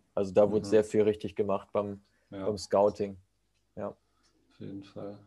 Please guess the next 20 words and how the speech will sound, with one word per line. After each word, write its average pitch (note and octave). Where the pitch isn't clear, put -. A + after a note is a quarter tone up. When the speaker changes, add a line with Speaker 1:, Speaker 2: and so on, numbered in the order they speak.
Speaker 2:
Gut. C#3
Äh, A#2
dann A#2+
war's A#2+
das, -
glaub G2+
ich. D3
Ähm, G#2+
vielen B2
Dank A2+
auf -
jeden A2+
Fall, G#2+
dass G2+
du A2
dir G#2
die F#2+
Zeit G2+
genommen A2+
hast, B2+